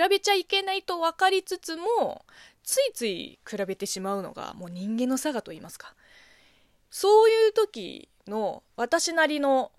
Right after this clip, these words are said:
まあ、究極な対処法が一つあります。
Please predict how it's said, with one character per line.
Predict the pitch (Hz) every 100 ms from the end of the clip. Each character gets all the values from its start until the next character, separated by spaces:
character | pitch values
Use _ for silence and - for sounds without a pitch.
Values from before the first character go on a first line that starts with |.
| _ _ _ _
ま | 190
あ、 | 180
究 | - 320 349 330
極 | 330 294 302
な | 269
対 | - 262 254
処 | - 233
法 | 233 226 220
が | 202 196 - _ _ _
一 | - - 392
つ | - 175
あ | 180
り | 180
ま | 185
す。 | - - -